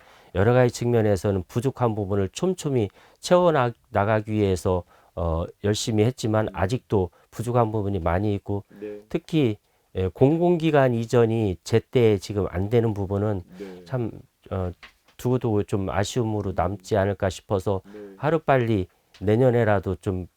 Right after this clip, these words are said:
Speaker 1: 어, 결정이 좀
Speaker 2: 음.
Speaker 1: 됐으면 하는 바람입니다.
Speaker 2: 네, 알겠습니다.
Speaker 1: 음.
Speaker 2: 대덕 구의회가요, 장기간
Speaker 1: 음.
Speaker 2: 파행을 겪었습니다.
Speaker 1: 음.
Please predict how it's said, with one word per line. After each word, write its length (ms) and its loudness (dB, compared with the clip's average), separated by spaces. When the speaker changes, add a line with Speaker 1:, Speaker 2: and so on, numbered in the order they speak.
Speaker 1:
어, 120 -6
결정이 440 0
좀 100 -8
Speaker 2:
음. 60 -10
Speaker 1:
됐으면 440 -2
하는 220 -4
바람입니다. 680 -4
Speaker 2:
네, 320 -8
알겠습니다. 480 -14
Speaker 1:
음. 220 -20
Speaker 2:
대덕 340 -8
구의회가요, 1120 -6
장기간 440 -10
Speaker 1:
음. 100 -16
Speaker 2:
파행을 520 -10
겪었습니다. 560 -16
Speaker 1:
음. 340 -12